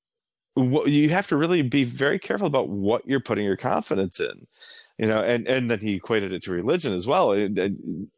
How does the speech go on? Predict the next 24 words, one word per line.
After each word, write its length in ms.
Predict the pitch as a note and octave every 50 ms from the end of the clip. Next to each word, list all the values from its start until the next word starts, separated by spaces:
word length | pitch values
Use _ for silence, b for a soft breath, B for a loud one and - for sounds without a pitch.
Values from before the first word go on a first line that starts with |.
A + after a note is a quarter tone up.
| - -
Damon 320 | - C#3 C3 A2 F#2+ F#2+
Lindelof 400 | F#2 F2+ F#2 F2 F2 F#2 - -
is 180 | G2+ F2 F2+ -
atheist, 560 | - F#2+ G#2+ G#2 - G#2 - - - - - B B B B B B B B B
but 320 | - A2+ A#2+ A2 F#2+ F#2 - - - _ _ _
he, 400 | C3 A2+ - - B2+ A2 G#2 G2
uh, 240 | G2 F#2+ F#2 - - -
and, 140 | G#2 G#2+
and 180 | G2+ - G2+ G#2
he 60 | G2+
said, 260 | F#2 - - B2 -
you 60 | G2+ F#2+
know, 160 | F2 D#2+ F#2+ -
"I, 100 | B1+ D2+
I, 40 | F#2+ - -
I've 160 | - G2 - - -
always 240 | - G2 G2 F#2+
kind 180 | - - F#2+ F2+
of 60 | F2
viewed 180 | D#2+ F#2 F#2 F#2
religion 340 | F2 D#2+ F2 A#2+ C#3+ D3 C#3
as 80 | - -
the 100 | - E2+
ul-, 160 | F2 B2 D#3